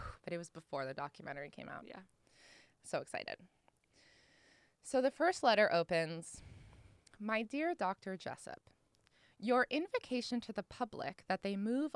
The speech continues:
Speaker 1: en masse upon their representatives and have thusly enough pressure placed at the right and sufficient number of places, where from a law demanding research into Doctor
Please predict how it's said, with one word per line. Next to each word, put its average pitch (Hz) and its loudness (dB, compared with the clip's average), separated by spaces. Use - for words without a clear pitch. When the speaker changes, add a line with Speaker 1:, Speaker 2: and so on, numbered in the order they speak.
Speaker 1:
en 196 0
masse 180 2
upon 175 -4
their 156 -4
representatives 156 0
and 185 -2
have 185 0
thusly 339 2
enough 226 0
pressure 294 -2
placed - -4
at 175 2
the 170 2
right 196 0
and 190 -2
sufficient - -2
number 185 0
of 170 -4
places, - -2
where 262 6
from 247 6
a 202 4
law 240 10
demanding 196 -2
research 190 2
into 175 -4
Doctor 170 0